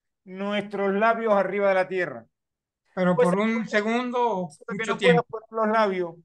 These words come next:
Speaker 1: puedes tomar con la puntica de los dedos un poquito de tierra y te la pones en la punta de la lengua.
Speaker 2: Ujú. Pero tiene que ser la-, eh, de largo tiempo o basta
Speaker 1: No,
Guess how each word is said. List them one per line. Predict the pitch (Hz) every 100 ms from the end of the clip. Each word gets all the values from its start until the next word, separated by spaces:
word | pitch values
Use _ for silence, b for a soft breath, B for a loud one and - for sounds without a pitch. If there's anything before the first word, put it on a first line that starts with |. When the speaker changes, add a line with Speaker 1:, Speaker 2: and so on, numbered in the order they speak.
| _ _ _
Speaker 1:
puedes | - 220 226 220
tomar | 226 220 208
con | 202
la | 185
puntica | 165 180 180 208 214
de |
los | 214 196
dedos | 208 185 180
un | 180 196
poquito | 202 202 196
de | 190
tierra | 175 190 185 175 - _ _ _ _ _ _ _ -
y | 190
te | 180
la | 175 165
pones | 196 202 - _ _ _ _ -
en | 180
la | 170
punta | 156 180 175
de | 165
la |
lengua. | 135 117 110 _ _ _ _ _ _ -
Speaker 2:
Ujú. | 151 170 156 165 _ _ _ _ _ _ _ _ _
Pero | 170 165
tiene | 190 214
que | 220 220
ser | 220 226
la-, | 220 202 220 226 - -
eh, | 208 202 196 196
de | 190 185 180 180 175
largo | 175 202 214 220
tiempo | 214 208 190 220 226 240 - _
o | - 190 180 180
basta | 196 190 208
Speaker 1:
No, | 190